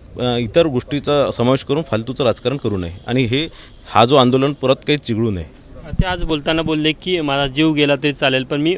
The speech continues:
Speaker 2: ओबीसी आरक्षणाला धक्का लागू देणार नाही." एकीकडे अशी भाषा करतात, दुसरीकडे ओबीसी आरक्षणाअंतर्गत मराठ्यांचा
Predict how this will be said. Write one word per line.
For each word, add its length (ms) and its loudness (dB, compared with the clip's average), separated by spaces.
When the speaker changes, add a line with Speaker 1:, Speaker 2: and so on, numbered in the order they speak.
Speaker 2:
ओबीसी 340 -2
आरक्षणाला 540 2
धक्का 400 -2
लागू 240 2
देणार 260 0
नाही." 240 -6
एकीकडे 380 0
अशी 200 -2
भाषा 280 -2
करतात, 340 -2
दुसरीकडे 480 -4
ओबीसी 380 0
आरक्षणाअंतर्गत 920 0
मराठ्यांचा 760 -2